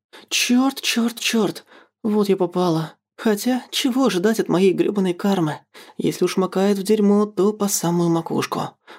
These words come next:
Полиция, ну надо же!» Если он расскажет про меня своему знакомому, тут-то мне и придёт трындец. И Зубу тоже. Всё-таки придётся уезжать.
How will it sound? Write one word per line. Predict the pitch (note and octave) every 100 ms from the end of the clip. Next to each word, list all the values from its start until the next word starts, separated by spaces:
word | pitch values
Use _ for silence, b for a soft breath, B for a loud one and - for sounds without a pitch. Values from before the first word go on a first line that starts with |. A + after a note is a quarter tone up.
| _
Полиция, | - D3+ D3 C#3 - D3+ D3+ -
ну | G#3 G#3
надо | G3+ G3 F#3+ D#3+
же!» | C#3+ C#3+ - _ _ B -
Если | - E3+ -
он | F3+
расскажет | F3 F#3 - G3 E3
про | D#3
меня | D#3+ F3+
своему | E3+ E3+ F3 E3+
знакомому, | D3 - G3 G#3+ G3 F3 D3 - _ _
тут-то | - A#3+ B3 - A#3+
мне | G#3+ G3 G#3
и |
придёт | G3+ G#3 D#3+ D3+ D#3+
трындец. | - F3+ D3+ D3 C3+ B2+ - _ _ B B
И | -
Зубу | A3 F3 A3 G3
тоже. | F3 C#3+ B2+ C3+ - _ _
Всё-таки | - - - E3
придётся | E3 D#3 D3+ -
уезжать. | D3+ D3 D3+ C#3+ B2 -